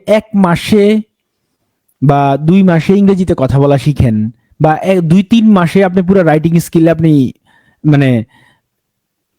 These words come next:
মাস্টার হয়ে যাবেন, বা রাইটিং স্কিল আপনার ডেভেলপড হয়ে যাবে, এই টাইপের নানা চটকদার বিজ্ঞাপনে ভুগি। কিন্তু basically বিসিএস এ মানে পি টু এর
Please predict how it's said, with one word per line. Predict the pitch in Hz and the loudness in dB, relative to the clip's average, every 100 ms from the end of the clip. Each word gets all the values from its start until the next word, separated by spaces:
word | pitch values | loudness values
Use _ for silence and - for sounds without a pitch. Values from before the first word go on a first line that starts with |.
| _ | _
মাস্টার | 170 185 - 170 | -2 -2 0 0
হয়ে | 156 151 | 2 0
যাবেন, | 139 127 117 120 | 0 -2 -2 -2
বা | 151 | 0
রাইটিং | 151 147 165 | 0 0 -2
স্কিল | - _ 170 | -6 _ -2
আপনার | 160 160 | 0 0
ডেভেলপড | 156 139 139 147 | 0 0 0 0
হয়ে | 135 | -2
যাবে, | 123 113 110 _ _ - | -2 -4 -6 _ _ -4
এই | 240 | -2
টাইপের | 220 202 208 | 0 0 0
নানা | 202 202 202 175 139 - | 0 0 0 0 -2 -2
চটকদার | 190 214 185 185 | -2 0 0 0
বিজ্ঞাপনে | 156 160 147 135 127 | 0 -2 -2 0 0
ভুগি। | 120 120 101 90 - _ _ - - - - | 0 0 -2 -8 -12 _ _ -20 -20 -20 -12
কিন্তু | - 233 | -2 0
basically | 240 247 269 269 | 0 0 0 2
বিসিএস | 247 247 247 240 - | 2 2 2 0 0
এ | 269 262 | 0 0
মানে | 214 208 | 0 -2
পি | - 226 | 0 0
টু | 233 | 2
এর | 247 254 | 2 0